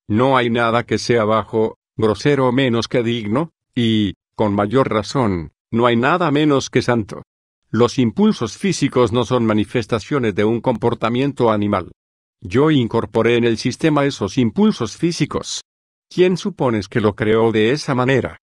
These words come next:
Las necesidades físicas son solo un ingrediente en una compleja mezcla de respuestas que todos tenéis entre vosotros. Recuerda que sois seres con tres partes, con siete centros chakra.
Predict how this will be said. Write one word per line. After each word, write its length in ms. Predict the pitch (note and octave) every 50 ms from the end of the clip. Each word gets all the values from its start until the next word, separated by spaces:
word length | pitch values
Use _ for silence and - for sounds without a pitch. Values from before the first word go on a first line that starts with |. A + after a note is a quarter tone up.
| _ _ _ _ _ _
Las 260 | - G#2+ A#2 A2+ -
necesidades 800 | B2+ B2+ - C3 A#2+ - - A#2+ G#2+ D3 D3+ D3+ C#3 C#3+ - -
físicas 540 | - - G3+ F#3 - - E3 - E3 C#3 -
son 220 | - - B2 B2
solo 300 | - - - C3+ C3 B2+
un 220 | A#2 A#2+ B2 A#2+ A#2
ingrediente 640 | A2 G#2 G2 F#2+ G#2+ G#2 C3+ F3 G3 F#3+ - C#3 B2
en 80 | B2
una 240 | D3 D#3+ D#3+ D3+ C#3
compleja 560 | - B2+ A2+ G2 - G#2+ A#2 A2+ - E3 C#3+
mezcla 400 | C#3 C#3 D3+ C#3+ - - B2+ A2+
de 120 | G#2 A2 G#2+
respuestas 720 | G#2 A2 G2+ - - - C3 B2+ A#2+ - - B2+ A2+ -
que 140 | - A#2 G#2
todos 400 | - A#2+ A#2+ A2+ G#2+ G#2+ G2+ -
tenéis 480 | - C3 B2+ C3 D3 F3+ G3+ - -
entre 280 | A#2+ G#2+ F#2+ - A2 A2
vosotros. 680 | G2 G2 F#2+ - - A2 G2+ G2+ G2+ - F#2+ - - - - _ _ _ _ _ _ _ _ -
Recuerda 600 | - C3 C3 - - E3 F#3+ F#3+ F#3 D#3+ F#3+ F#3
que 140 | - - D3+
sois 320 | C3+ - - D3 D3 D3 -
seres 380 | - - B2+ A#2+ A#2+ G#2+ -
con 220 | - - G#2+ G#2 F#2+
tres 260 | - A#2+ D3 D3 -
partes, 520 | - B2+ G#2+ G2+ - A#2 A2+ - - - _ _ _ _ _
con 200 | - G#2 F#2+ -
siete 400 | - C#3 D3+ C#3+ C#3+ - E3+ D3+
centros 540 | - - B2 A#2 G#2+ - A2 A2+ G#2 G#2+
chakra. 520 | - - B2+ G#2+ G#2 - - G#2 E2+ G2+